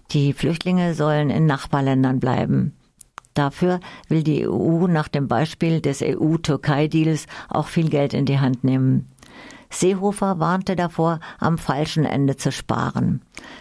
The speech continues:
Tatsächlich sind die Nachbarländer und auch die Türkei nicht bereit,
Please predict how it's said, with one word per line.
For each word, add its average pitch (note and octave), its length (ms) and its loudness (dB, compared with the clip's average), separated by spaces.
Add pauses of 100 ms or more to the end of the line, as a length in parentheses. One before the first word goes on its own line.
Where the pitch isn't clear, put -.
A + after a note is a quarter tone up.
(120)
Tatsächlich G3 760 -2
sind D#3+ 200 -2
die D3+ 80 2
Nachbarländer E3 800 0
und - 220 -2
auch D3 120 -2
die D3+ 140 0
Türkei D3+ 540 0 (400)
nicht G3 340 -2
bereit, D3+ 460 0